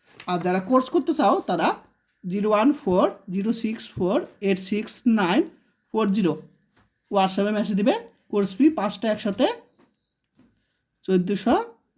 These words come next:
নিরানব্বই টাকা, আর একটি তিনশো ষাট টাকা। আর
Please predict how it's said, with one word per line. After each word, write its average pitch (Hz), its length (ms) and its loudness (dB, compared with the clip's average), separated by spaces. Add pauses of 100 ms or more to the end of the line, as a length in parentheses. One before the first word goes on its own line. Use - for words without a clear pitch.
নিরানব্বই 196 460 4 (100)
টাকা, 196 240 0 (1500)
আর 151 180 0 (200)
একটি 233 300 2 (1600)
তিনশো 196 280 2 (120)
ষাট 208 160 2 (120)
টাকা। 180 220 -2 (2250)
আর 180 60 0